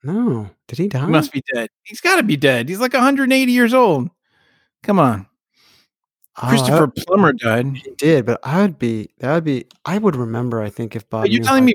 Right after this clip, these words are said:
Speaker 2: Bob
Speaker 1: died.
Speaker 2: Newhart is still alive? He can't be
Speaker 1: I,
Speaker 2: alive.
Speaker 1: I think so. He was very influential to me.
Speaker 2: I know.
Speaker 1: Uh,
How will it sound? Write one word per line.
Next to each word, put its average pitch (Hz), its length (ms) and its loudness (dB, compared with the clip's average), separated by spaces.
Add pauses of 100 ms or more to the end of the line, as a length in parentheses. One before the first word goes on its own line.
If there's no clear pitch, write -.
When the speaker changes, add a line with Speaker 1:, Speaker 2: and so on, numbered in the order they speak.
Speaker 2:
Bob 208 240 4
Speaker 1:
died. 196 80 2
Speaker 2:
Newhart 196 240 6
is 165 80 -2
still 202 220 2
alive? 190 440 4
He 208 80 -6
can't 254 280 2
be 156 80 4
Speaker 1:
I, 156 40 4
Speaker 2:
alive. 135 240 -2
Speaker 1:
I 156 80 4
think 214 260 -2
so. 131 140 2
He 135 160 2
was 254 180 4
very 127 560 2
influential 117 640 -2
to - 160 -8
me. 110 460 0 (540)
Speaker 2:
I - 20 -8
know. 151 140 2
Speaker 1:
Uh, 117 300 0